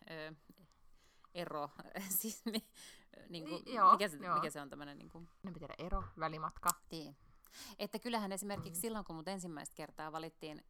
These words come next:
Speaker 1: ö, kun mä menin töihin, ö, pormestarille erityisavustajaksi, niin sehän uutisoitiin silloin lehdessä otsikolla "Helsingin pormestari palkkasi avukseen stand-up-koomikon",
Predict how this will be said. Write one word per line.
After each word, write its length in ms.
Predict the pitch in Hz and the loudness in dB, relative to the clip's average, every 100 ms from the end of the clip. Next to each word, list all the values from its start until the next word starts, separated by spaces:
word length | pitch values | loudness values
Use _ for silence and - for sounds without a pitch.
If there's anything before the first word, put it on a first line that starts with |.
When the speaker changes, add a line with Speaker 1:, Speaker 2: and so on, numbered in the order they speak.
| 170 | -12
Speaker 1:
ö, 140 | 147 | -12
kun 120 | - | -10
mä 40 | 147 | -8
menin 260 | 156 156 | -8 -6
töihin, 420 | 156 175 156 151 - - - | -2 -2 -2 -8 -12 -16 -14
ö, 180 | 135 131 - - - | -14 -16 -20 -20 -8
pormestarille 640 | 165 160 185 226 226 226 226 - | -6 -4 -6 -6 -6 -6 -10 -8
erityisavustajaksi, 840 | 165 160 180 196 185 - 190 - | -10 -8 -6 -6 -6 -6 -6 -6
niin 60 | 170 | -4
sehän 200 | 175 175 | -2 0
uutisoitiin 600 | 175 170 156 156 143 147 | -2 -6 -4 -6 -6 -8
silloin 280 | 147 147 139 | -8 -8 -6
lehdessä 520 | 143 143 147 - 160 - | -6 -6 -6 -4 -4 -4
otsikolla 580 | 147 - 143 147 143 | -6 -6 -4 -2 -2
"Helsingin 420 | 143 151 143 139 131 | -2 -4 -4 -8 -4
pormestari 520 | 147 139 135 - - | -4 -4 -6 -10 -10
palkkasi 560 | - 131 - 151 - - | -6 -6 -8 -10 -10 -4
avukseen 640 | 147 131 - - 151 151 | -4 -4 -6 -8 -8 -10
stand-up-koomikon", 1040 | - 156 147 160 - - 185 185 - 220 | -8 -8 -8 -12 -10 -8 -8 -8 -8 -8